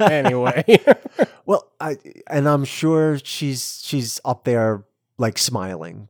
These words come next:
Speaker 2: because there was, oh, there were just so many different things that went on that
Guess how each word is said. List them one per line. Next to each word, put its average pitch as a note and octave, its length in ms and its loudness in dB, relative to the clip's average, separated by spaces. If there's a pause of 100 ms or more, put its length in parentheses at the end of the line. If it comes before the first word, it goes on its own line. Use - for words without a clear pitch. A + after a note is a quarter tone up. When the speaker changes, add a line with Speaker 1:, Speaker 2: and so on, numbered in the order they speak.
(120)
Speaker 2:
because A2 640 -4
there A#2+ 180 -4
was, A2 540 -4 (300)
oh, C#3+ 100 0
there B2 140 0
were A2+ 100 -4
just - 500 -12
so - 260 -2
many A2 180 -4
different G2 280 -8
things G2 280 -10
that F#2+ 180 -10
went G2 220 -8
on F#2+ 420 -10
that G2 360 -8